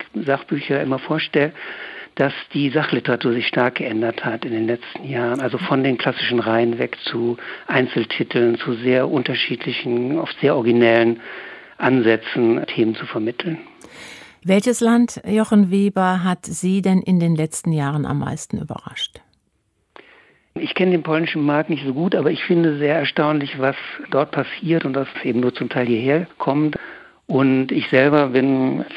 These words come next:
Speaker 1: für die Literatur aus Spanien, Portugal und Lateinamerika hier zuständig und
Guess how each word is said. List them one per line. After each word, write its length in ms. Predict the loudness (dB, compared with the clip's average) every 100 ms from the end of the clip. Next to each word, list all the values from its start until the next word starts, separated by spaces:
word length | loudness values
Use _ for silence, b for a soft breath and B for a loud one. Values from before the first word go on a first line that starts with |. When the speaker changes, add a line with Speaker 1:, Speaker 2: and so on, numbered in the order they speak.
| -2
Speaker 1:
für 160 | 0
die 360 | 0 -2 -2 -2
Literatur 480 | -2 -2 -2 0 0
aus 60 |
Spanien, 360 | 0 0 0 0
Portugal 500 | -4 -6 -2 0 0
und 100 | 0
Lateinamerika 760 | -2 -2 -2 0 0 0 0 0
hier 220 | 0 -2
zuständig 840 | -4 -4 -4 -2 -2 -2 -4 -4
und 360 | -4 -2 -2